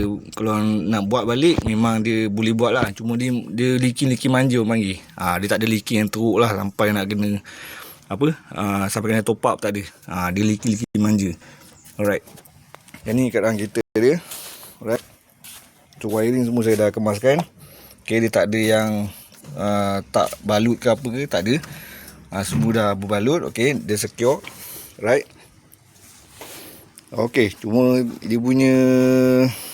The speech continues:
aircon ni tak ada. Ha, okey. Yang ni aircon nampak, memang macam nampak macam boleh pakai balik, tapi sebenarnya tak recommend lah. Yang orang nak pakai ni kena, kena tukar,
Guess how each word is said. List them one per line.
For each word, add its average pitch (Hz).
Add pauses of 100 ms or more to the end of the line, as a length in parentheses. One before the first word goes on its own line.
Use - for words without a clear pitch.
(640)
aircon 120
ni 104
tak 90
ada. 101 (360)
Ha, 82
okey. 90
Yang 101
ni 143
aircon 139
nampak, 135
memang 131
macam 110
nampak 110
macam 113
boleh 107
pakai 113
balik, 127
tapi 131
sebenarnya 120
tak 104
recommend 117
lah. 123 (480)
Yang 104
orang 107
nak 92
pakai 117
ni 143
kena, 117
kena 113
tukar, 123